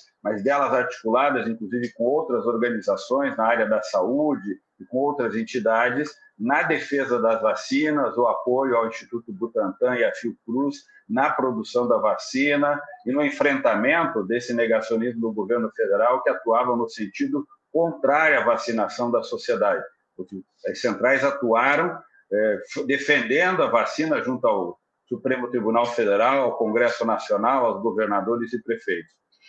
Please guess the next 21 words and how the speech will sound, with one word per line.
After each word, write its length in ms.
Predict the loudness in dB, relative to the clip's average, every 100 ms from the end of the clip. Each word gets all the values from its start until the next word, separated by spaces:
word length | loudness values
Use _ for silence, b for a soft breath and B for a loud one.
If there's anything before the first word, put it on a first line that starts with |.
| B -4
E 60 |
também 320 | 0 0 2
houve 200 | 2 2
uma 160 | 2 2
atuação 360 | 2 0 0 0
muito 420 | 0 -2 -2 -2
importante, 840 | 0 0 0 0 0 -2 -6 -16 _ b b -4
é, 200 | 0 0
no 240 | 0 -2
chamado 540 | 0 0 2 2 2 0
na 160 | 0
base 500 | 2 4 4 2 -2
sindical, 640 | -4 -4 -4 0 2 2 2
onde 120 | 2
os 160 | 0 -2
sindicatos, 1000 | -4 -4 0 2 4 2 -4 -10 -14 _ _ -6
como 180 | -2
você 280 | -2 -2 -2
bem 400 | 0 0 0 0
lembrou, 520 | 0 0 0 0 -2 B B B 0
é, 340 | 4 4